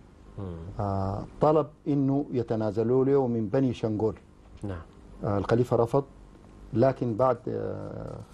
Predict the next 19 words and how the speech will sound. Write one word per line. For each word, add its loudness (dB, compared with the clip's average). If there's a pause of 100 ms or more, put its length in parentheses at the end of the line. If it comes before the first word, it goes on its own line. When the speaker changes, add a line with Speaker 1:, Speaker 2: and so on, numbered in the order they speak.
(680)
Speaker 2:
سقوط 2
دولة 4
المهدية، 2 (1300)
آه، 2
منلك 4
الثاني 2 (840)
عقد 4 (120)
اتفاقية -2 (140)
ألف 0
وتسعمية -4
واثنين 0
مع 2 (520)
حكومة 4 (380)
السودان 2
اللي 0
هي 4
متمثلة 0
في -2
المستعمر. -2